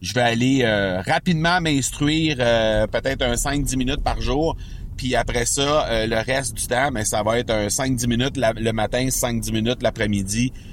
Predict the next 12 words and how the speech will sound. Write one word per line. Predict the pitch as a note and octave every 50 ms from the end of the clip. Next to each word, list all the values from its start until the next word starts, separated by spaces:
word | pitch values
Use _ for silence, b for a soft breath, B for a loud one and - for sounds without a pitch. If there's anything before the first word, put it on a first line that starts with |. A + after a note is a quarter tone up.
| B B B -
euh, | G2+ G#2
sur | - - B2 A2+ A#2
les | A2 G#2
différentes | F#2+ - - A2+ G#2+ G#2+ A#2 B2 A#2 A2
entités | A2+ G#2+ F#2+ - - - B2+ B2+ B2
sur | - A2
lesquelles | G2+ G2+ F#2+ - B2 B2 A#2+
mes | A2+ G#2+ G2+
clients, | - - G#2 G#2 G#2+ A2+ B2
mes | B2 A2+ G#2
prospects | - - G#2+ G2 - - A#2 G2+ -
sont, | - - A#2 B2+ C3